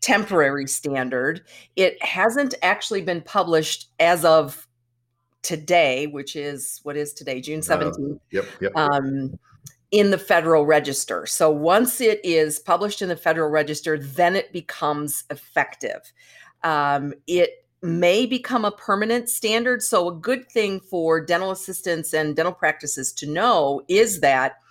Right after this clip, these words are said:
Speaker 1: thirty days from when it's published, there is a comment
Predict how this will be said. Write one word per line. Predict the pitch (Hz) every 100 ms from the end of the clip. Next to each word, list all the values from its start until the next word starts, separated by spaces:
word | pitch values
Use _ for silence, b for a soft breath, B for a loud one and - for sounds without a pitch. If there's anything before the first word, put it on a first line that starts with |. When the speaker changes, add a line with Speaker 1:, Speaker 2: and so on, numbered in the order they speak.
| b b b b
Speaker 1:
thirty | - - 240 285
days | 240 208 202 202 -
from | 185 160
when | 170 175
it's | 170 - -
published, | - - 208 165 139 120 139 - - - b b b b b _ 147
there | 185 185 190 165
is | 170 156
a | -
comment | - - 339 320 180